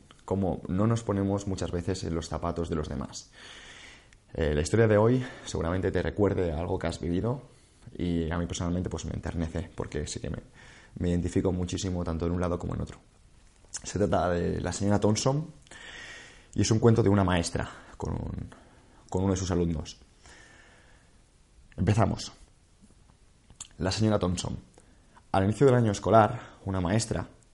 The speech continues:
la señora Thompson, se encontraba frente a sus alumnos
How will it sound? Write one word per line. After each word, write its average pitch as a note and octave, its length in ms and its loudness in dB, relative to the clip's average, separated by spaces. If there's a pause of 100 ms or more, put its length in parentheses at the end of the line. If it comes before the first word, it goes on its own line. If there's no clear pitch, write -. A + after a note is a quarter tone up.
la D2 100 0
señora F2+ 280 -2
Thompson, A2 500 2 (500)
se - 160 0
encontraba A2+ 380 6
frente G2+ 280 0
a G2 40 -2
sus G2+ 160 -2
alumnos G#2+ 460 2